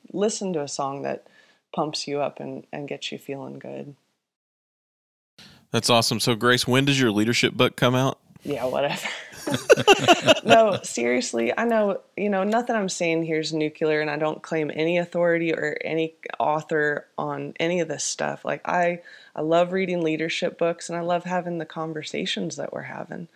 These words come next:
Speaker 1: You know, I don't, we didn't really have those conversations when I was in school. My mentors were pretty stoic and kinda tough to read, and,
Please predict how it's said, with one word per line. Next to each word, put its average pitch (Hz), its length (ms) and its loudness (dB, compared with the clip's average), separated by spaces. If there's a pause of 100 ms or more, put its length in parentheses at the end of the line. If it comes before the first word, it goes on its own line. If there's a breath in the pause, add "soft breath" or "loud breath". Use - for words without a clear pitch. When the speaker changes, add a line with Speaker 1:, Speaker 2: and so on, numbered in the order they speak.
(500 loud breath)
Speaker 1:
You 160 100 -8
know, - 280 -6
I 165 140 4
don't, 185 200 0 (280)
we 196 180 0
didn't 196 200 0
really 156 220 0
have 151 180 -2
those 151 180 -2
conversations 147 760 -6
when 156 100 -6
I 156 100 0
was 151 160 -4
in 170 100 -4
school. 214 360 -2
My 170 180 -2
mentors 170 600 0
were 165 120 -2
pretty 160 280 -4
stoic 160 580 2
and 160 360 -6
kinda 160 240 -2
tough 156 360 0
to 151 100 -4
read, 170 380 -2
and, 156 220 -4